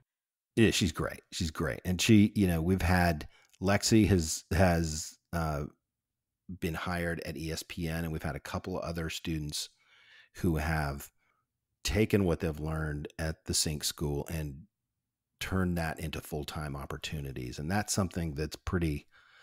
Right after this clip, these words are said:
pretty exciting, as we've had a couple networks reach out to us and, you know, they're looking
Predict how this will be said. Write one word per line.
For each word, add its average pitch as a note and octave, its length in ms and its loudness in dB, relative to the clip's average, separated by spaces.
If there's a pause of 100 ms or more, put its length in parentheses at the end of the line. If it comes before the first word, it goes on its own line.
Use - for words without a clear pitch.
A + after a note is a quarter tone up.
(680)
pretty D#3 300 6
exciting, G2 560 4
as E2 140 0
we've G2 160 4
had G2 180 6
a E2 60 0
couple G2 300 4
networks E2 600 2
reach E2 240 2
out D#2+ 260 2
to - 220 -4
us C2+ 380 -2 (180)
and, D#2 720 -4 (540)
you G#2 160 2
know, F#2 160 4
they're G#2+ 320 8
looking G2 720 4